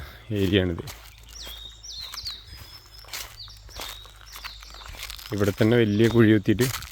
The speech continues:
ഇവിടെ തന്നെ മറവ് ചെയ്തിട്ടുള്ളതാണ്. ഇത് ഏത് ഭാഗത്താണോ ചേട്ടാ? ഇതല്ലല്ലോ, ഇവിടെ ആവൂലേ? ഈ കുഴി ആവൂലേ? ആ, അതാക്കണം ഇവിടെ. ഇതാണ് കുഴി. ഇതിൻ്റെ അടിയിൽ ഒരു ആന കിടക്കുന്നുണ്ട്.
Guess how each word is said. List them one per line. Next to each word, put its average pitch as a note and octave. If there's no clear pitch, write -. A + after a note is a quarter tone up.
ഇവിടെ G#2
തന്നെ G#2
മറവ് F#2
ചെയ്തിട്ടുള്ളതാണ്. E2+
ഇത് B2
ഏത് A#2+
ഭാഗത്താണോ C#3
ചേട്ടാ? A#2+
ഇതല്ലല്ലോ, E3+
ഇവിടെ E3
ആവൂലേ? C3+
ഈ -
കുഴി D#3
ആവൂലേ? A#2+
ആ, A2+
അതാക്കണം F#2+
ഇവിടെ. E2+
ഇതാണ് A2+
കുഴി. E2+
ഇതിൻ്റെ G#2+
അടിയിൽ G2+
ഒരു G#2+
ആന F#2
കിടക്കുന്നുണ്ട്. D#2+